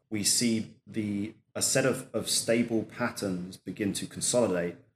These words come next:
which we call inorganic. So this would be the,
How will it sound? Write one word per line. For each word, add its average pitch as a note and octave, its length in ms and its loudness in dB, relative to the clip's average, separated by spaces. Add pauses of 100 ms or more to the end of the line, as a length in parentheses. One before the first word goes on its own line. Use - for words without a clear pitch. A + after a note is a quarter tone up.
which - 100 -12
we G#2 100 -4
call G2 220 -2
inorganic. F#2 720 -2 (100)
So - 160 -6
this F#2+ 160 -2
would - 140 -12
be F#2 360 0 (480)
the, G2+ 140 -4